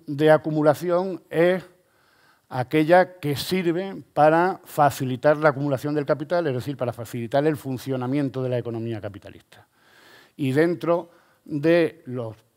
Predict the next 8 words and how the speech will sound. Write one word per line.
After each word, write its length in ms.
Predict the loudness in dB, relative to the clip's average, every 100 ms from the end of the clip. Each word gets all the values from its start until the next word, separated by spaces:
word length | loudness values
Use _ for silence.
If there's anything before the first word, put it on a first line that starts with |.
| -8
tipos 380 | -6 -4 -4
de 80 | -2
gasto 460 | -2 -4 _ -14 -12
que 100 | -10
facilitan 540 | -8 -8 -6 -4 -2 0
la 60 |
acumulación, 720 | -2 -2 -4 -2 -2 -4 -4 -8
distingue 680 | -8 -8 -4 -2 -2 -4